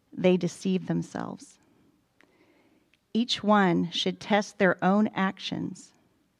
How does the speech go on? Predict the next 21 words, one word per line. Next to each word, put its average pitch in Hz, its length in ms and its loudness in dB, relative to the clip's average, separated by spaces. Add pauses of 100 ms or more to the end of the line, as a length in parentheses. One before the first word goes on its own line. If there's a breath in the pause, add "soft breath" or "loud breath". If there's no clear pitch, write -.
(760 soft breath)
Then 202 160 6
they 233 140 6
can 226 160 4
take - 280 -2
pride 214 520 0
in 185 80 4
themselves 185 440 2
alone 170 360 0
without 185 600 -4
comparing 185 500 0
themselves 175 480 -2
to 175 100 -8
someone 165 440 0
else. - 480 -8 (760 soft breath)
For 220 140 -2
each 262 240 0
one 226 180 6
should 220 220 -2
carry 214 320 0
their 190 240 0
own 185 360 4